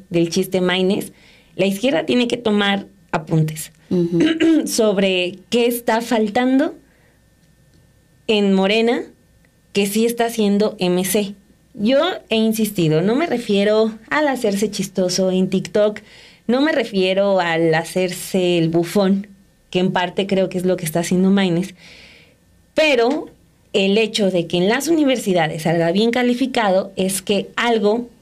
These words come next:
Speaker 1: le están viendo los jóvenes, que no son tontos.
Speaker 2: Ujú.
Speaker 1: Entonces, espero que por ahí haya alguna anotación al margen de toda esta elección,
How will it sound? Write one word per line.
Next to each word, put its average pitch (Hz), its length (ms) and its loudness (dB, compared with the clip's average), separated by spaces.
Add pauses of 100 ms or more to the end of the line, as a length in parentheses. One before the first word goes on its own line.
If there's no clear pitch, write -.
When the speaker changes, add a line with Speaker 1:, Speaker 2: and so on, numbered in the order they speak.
Speaker 1:
le 240 180 2
están 160 380 -2
viendo 175 320 2
los 180 220 0
jóvenes, 247 480 0
que - 180 -4
no 202 220 2
son 175 280 0
tontos. 202 600 -2
Speaker 2:
Ujú. 190 460 0 (140)
Speaker 1:
Entonces, 214 800 0 (320)
espero 185 440 -2
que 196 140 -2
por 170 180 -2
ahí 156 180 2
haya 147 460 -2 (140)
alguna 214 460 2
anotación 190 800 0 (280)
al 196 160 0
margen 202 480 0
de 180 100 0
toda 185 260 0
esta 190 180 -4
elección, 202 480 0